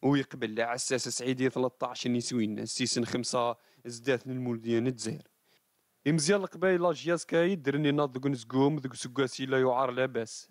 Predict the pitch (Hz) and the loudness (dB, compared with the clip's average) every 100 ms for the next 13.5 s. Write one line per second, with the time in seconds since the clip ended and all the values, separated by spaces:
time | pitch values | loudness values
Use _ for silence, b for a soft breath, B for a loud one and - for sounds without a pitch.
0 | - 123 135 120 123 123 - 117 123 - | -6 0 0 0 -4 -6 -8 -4 -4 0
1 | 135 127 120 120 127 135 123 123 131 - | 2 2 0 0 2 2 0 -4 -2 0
2 | 131 120 127 131 135 135 127 - 131 131 | -2 -4 -4 -2 0 -2 -4 -2 0 0
3 | 135 135 127 b b b b - 147 143 | 2 0 -2 b b b b 0 2 2
4 | 139 139 135 104 98 - _ b b 135 | 0 0 -2 -2 -14 -20 _ b b 0
5 | 147 151 147 156 135 - 123 139 135 139 | 2 0 -2 0 0 0 -2 0 2 0
6 | 131 147 127 120 - 127 131 135 135 135 | 0 -2 -2 -4 -4 -2 0 0 0 0
7 | 127 131 131 131 - 127 139 127 127 123 | 0 0 2 0 0 -2 0 0 0 -2
8 | 139 123 113 101 117 _ b b b - | -4 -4 -4 -4 -8 _ b b b -6
9 | 117 - 127 120 131 127 135 127 117 120 | -4 -2 -2 0 0 0 0 -4 -10 -10
10 | 123 127 - 127 135 131 143 131 123 b | -4 -4 -2 0 0 -2 -2 -4 -4 b
11 | b b 123 - 143 127 135 120 113 120 | b b -2 0 2 0 -4 -8 0 2
12 | 117 - 131 139 135 123 123 120 131 131 | 2 0 0 2 2 0 -4 -6 -2 0
13 | 123 135 - 139 127 | 2 -2 0 2 2